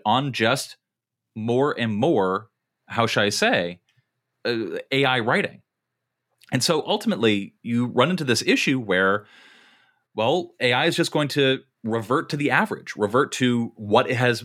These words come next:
put out in the past, and it's gonna be statistically weighted more towards what's bad about A I writing right now. And so, you know, Bill Gates even just said, like,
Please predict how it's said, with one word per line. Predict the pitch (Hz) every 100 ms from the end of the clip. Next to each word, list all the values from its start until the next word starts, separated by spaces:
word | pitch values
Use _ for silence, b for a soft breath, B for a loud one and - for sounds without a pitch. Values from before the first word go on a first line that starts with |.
| - -
put | 120
out | 107 113 -
in | 113 117
the |
past, | - 90 85 120 - -
and | 110
it's | 113
gonna | - 131
be | 120 120 120
statistically | - - 131 185 170 131 110
weighted | 120 254 139 120
more | 117 151
towards | - 117 117 117 - _ _ _ _ _
what's | 117 123 -
bad | 117 131 151 156
about | 135 123
A | 113
I | 113
writing | 104 104 107 92
right | 98 90
now. | 110 226 - - _ _ _ _ _ _ _ _ _ _ _
And | 117 117
so, | 139 131 123 117 - _
you | 131 127
know, | 127 127
Bill | 113 208
Gates | - 180 202
even | 131 117 107
just | 104 -
said, | 131 131 87 - _ -
like, | 107 101